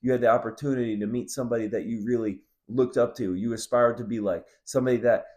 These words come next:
you know, you saw on T V, a movie star or an athlete.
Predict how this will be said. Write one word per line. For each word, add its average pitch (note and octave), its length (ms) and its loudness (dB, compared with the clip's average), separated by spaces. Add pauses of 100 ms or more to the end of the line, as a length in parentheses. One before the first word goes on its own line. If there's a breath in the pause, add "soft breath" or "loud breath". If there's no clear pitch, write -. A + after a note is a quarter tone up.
(120)
you B2 80 -4
know, F#2+ 280 -2
you A#2+ 120 -2
saw B2+ 240 4
on A2+ 160 4
T B2+ 160 -2
V, A#2+ 260 0
a G2 60 0
movie A#2 220 -2
star A2 400 2
or G#2 40 0
an G#2+ 100 -4
athlete. A2+ 440 -6